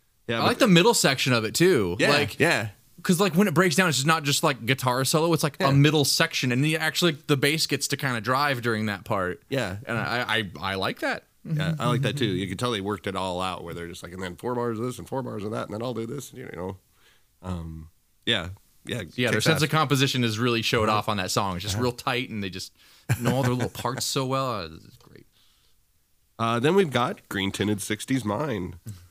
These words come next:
Speaker 1: And this, it feels like this should have, to me, I think this should have been a huge hit for him, too. I don't know why it wasn't. I, I think it got some airplay, but not a lot. I mean, it has such a great chorus.
Speaker 2: Was it actually released as a single?
Speaker 1: I don't think so.
Speaker 2: Yes, actually,
Speaker 1: Oh,
Speaker 2: it is
Speaker 1: was
Speaker 2: the
Speaker 1: it?
Speaker 2: second single off the album.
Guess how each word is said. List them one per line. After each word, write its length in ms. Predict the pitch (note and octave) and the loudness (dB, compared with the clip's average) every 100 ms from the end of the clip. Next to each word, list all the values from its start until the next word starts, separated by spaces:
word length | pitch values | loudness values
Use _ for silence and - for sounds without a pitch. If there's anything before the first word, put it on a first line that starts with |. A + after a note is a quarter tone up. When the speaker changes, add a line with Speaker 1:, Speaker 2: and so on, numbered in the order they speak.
| _ - | _ -6
Speaker 1:
And 400 | G#2+ A2+ A2 G2+ | -2 0 0 0
this, 280 | A#2 B3 - - | -2 -2 -2 -4
it 160 | D3 | -2
feels 200 | A3 A#3+ | 0 0
like 140 | E3+ A#2 | 0 0
this 120 | F#3+ | 0
should 200 | - A#2+ | 0 -2
have, 120 | G2+ - - - - - | -4 -8 -18 -16 -10 -2
to 120 | - | 2
me, 180 | F#3+ D3 | 2 2
I 100 | A2 | 2
think 140 | A2 | 0
this 100 | A2 | -2
should 140 | - | -2
have 60 | F#2+ | -2
been 80 | F#2 | -2
a 40 | F2+ | -2
huge 200 | F#2 E2+ | -4 -4
hit 160 | F#2 | -6
for 160 | - F2 | -6 -6
him, 100 | F2+ | -6
too. 380 | G2 F#2+ E2+ F2 | -4 -4 -6 -8
I 100 | G2+ | -6
don't 380 | G#2 F2 - - - | -6 -8 -10 -16 -10
know 200 | G2+ F#2 | -6 -4
why 240 | F2+ F#2+ | -4 -6
it 80 | E2+ | -6
wasn't. 480 | F2+ G2+ E2+ E2+ E2+ | -4 -4 -4 -6 -6
I, 160 | F2+ F#2+ | -6 -4
I 60 | G2 | -4
think 140 | G#2+ | -2
it 80 | G2+ | -2
got 160 | F#2+ - | -4 -4
some 240 | - F#2+ | -4 0
airplay, 460 | A#2+ B2 C#3 C#3 A#2 | 0 0 0 2 0
but 100 | F2+ | -2
not 180 | G2 | -2
a 40 | G2 | -2
lot. 400 | F2+ G2 F2+ - - - - - | -2 -2 -4 -8 -14 -20 -8 -2
I 60 | |
mean, 120 | A#2+ | 0
it 60 | A#2+ | 2
has 100 | D3+ | 0
such 200 | F3 - | -2 -4
a 40 | |
great 260 | F2 A2 C3+ | -2 -4 -4
chorus. 500 | - A2 A#2 B2+ C3 | -2 0 2 0 -2
Speaker 2:
Was 140 | B2 | -4
it 80 | C3 | -2
actually 260 | C3+ C3+ C#3+ | -2 -2 0
released 300 | C#3 C3 D3 | 2 0 -2
as 140 | C3+ | -4
a 60 | C3 | -4
single? 400 | B2+ A#2 C#3 D3+ - | -4 -4 -6 -8 -4
Speaker 1:
I 80 | |
don't 120 | A2 A#2+ | -2 0
think 200 | F3+ - | -2 -4
so. 300 | F#2+ F#2+ F#2 _ _ _ _ _ | -6 -8 -10 _ _ _ _ _
Speaker 2:
Yes, 380 | - A3 - - - | 2 2 2 0 2
actually, 320 | F#3 - E3 | 2 4 4
Speaker 1:
Oh, 20 | |
Speaker 2:
it 40 | E3+ | 6
is 40 | |
Speaker 1:
was 100 | F3+ | 6
Speaker 2:
the 60 | F#3+ | 6
Speaker 1:
it? 40 | |
Speaker 2:
second 360 | D3 - F3 F3+ | 6 4 4 4
single 260 | E3+ F3 E3+ | 4 6 4
off 140 | D#3 | 4
the 120 | F3 | 4
album. 340 | F3 C#3+ F#2+ | 4 2 0